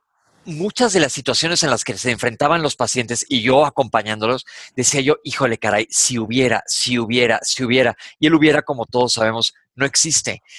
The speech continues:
Entonces, mi intención a la hora de escribir este libro era crear distinciones, que la gente pudiera darse cuenta de las armas que tiene para poder proteger su salud y evitar que se presenten enfermedades.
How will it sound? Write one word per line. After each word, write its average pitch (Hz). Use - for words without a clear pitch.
Entonces, -
mi 202
intención 147
a 214
la 170
hora 156
de 143
escribir 120
este 131
libro 117
era 123
crear 123
distinciones, 117
que 120
la 104
gente 151
pudiera 131
darse 113
cuenta 107
de 120
las 117
armas 151
que 135
tiene 123
para 185
poder 135
proteger 123
su -
salud 110
y 127
evitar 113
que 117
se 113
presenten 104
enfermedades. 104